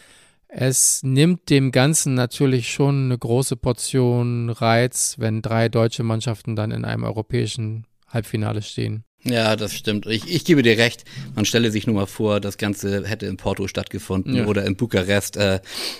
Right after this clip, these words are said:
Speaker 2: das wäre wahrscheinlich so ähnlich wie das ein oder andere W-M-Spiel und der Ausschluss der Öffentlichkeit dann passiert. Ähm, so,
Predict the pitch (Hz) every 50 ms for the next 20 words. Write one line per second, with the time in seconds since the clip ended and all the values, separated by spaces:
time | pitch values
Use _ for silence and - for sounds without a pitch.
0 | - - - - 123 110 110 101 104 107 101 - - - - - 107 101 101 101
1 | - - 107 104 101 95 - - 101 - 104 110 113 101 101 98 - 107 98 98
2 | 95 - - 104 104 104 101 98 92 92 101 101 98 98 95 104 98 - 104 101
3 | - - - 98 98 95 92 - 87 92 101 - - 101 95 - - - 95 101
4 | - 98 95 95 - - 104 92 - - 95 92 - 101 92 - - 104 95 92
5 | 90 - 92 95 92 92 90 - - - - - - - - - - - - -
6 | - - - _ - - 107 98 95 95 92 92 95 71